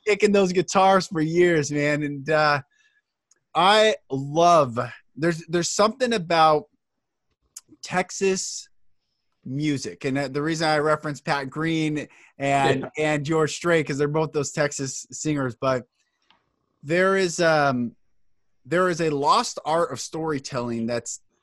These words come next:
Speaker 1: happened in music. Music has become so, um, repetitive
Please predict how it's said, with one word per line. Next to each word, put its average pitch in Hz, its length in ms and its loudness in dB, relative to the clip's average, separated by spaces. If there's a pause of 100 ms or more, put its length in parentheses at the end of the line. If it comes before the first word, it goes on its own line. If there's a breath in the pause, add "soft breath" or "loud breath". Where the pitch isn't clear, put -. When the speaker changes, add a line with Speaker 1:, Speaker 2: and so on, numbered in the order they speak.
(140)
Speaker 1:
happened 127 460 -6
in 117 100 -4
music. 110 380 -6
Music 147 320 -6
has 139 120 -8
become 135 460 -6
so, 135 540 -4 (240)
um, 110 600 -2 (560)
repetitive 123 1000 -2